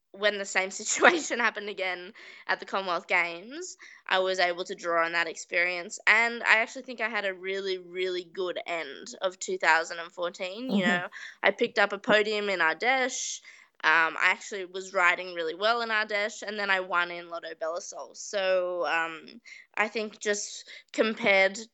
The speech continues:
Speaker 1: to the Olympics end of the season, where I didn't do anything, I barely raced,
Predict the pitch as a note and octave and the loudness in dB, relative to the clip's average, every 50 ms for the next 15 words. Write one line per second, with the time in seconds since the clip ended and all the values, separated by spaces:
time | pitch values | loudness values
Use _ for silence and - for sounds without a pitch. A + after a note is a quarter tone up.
0 | - - A#3 G3+ G3 F#3+ F#3 F#3 F3+ F3+ F3 F3 F3 E3 - - G3 F#3 G3+ F#3+ | -4 0 2 2 4 4 2 2 0 0 -2 -2 -4 -4 -6 -6 -4 -2 -2 0
1 | F#3 F3+ F3 E3+ - - E3 F3+ G3+ A3+ C#4 C#4+ F4+ F#4+ F#4+ F#4 - - - - | 0 0 -2 0 0 2 2 4 2 2 2 2 0 0 0 -2 -4 -6 -6 -8
2 | - - A3+ B3 C4 B3+ C4+ B3 C#4 C#4 - C#4 C#4 C#4 C4 C4 C#4 C4+ C4+ C4 | -2 2 2 4 4 4 2 2 2 0 0 0 -2 0 0 0 -2 -2 0 4
3 | A#3+ G3 F#3 F3+ F3+ F3 F3+ F#3 F3+ E3 - F#3+ F3+ E3 D#3+ E3+ F3 F3 G3+ - | 6 8 8 8 8 6 4 0 -4 -4 -6 -4 -4 -2 -2 -4 -4 -6 -6 -6
4 | F#3+ E3+ E3 F#3+ B3 C#4 C4 G#3 G3+ F#3+ F3 E3+ E3+ F3 E3 E3 D#3+ C3+ - G#3 | -6 -6 -6 -6 -4 -4 -4 0 2 2 2 4 2 2 4 4 4 4 4 2
5 | C4+ - - - - | -4 -6 -10 -12 -14